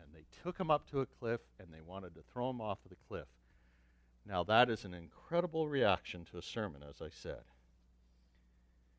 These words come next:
But what happened? It wasn't his time, and his grace and his plan and his purpose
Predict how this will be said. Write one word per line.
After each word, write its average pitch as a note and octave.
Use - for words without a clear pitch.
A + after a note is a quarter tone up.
But D3
what B2
happened? C3
It F2
wasn't F#2
his G#2
time, D#2
and B1
his E2
grace F#2+
and F#2+
his E2
plan G#2+
and F2+
his D2+
purpose -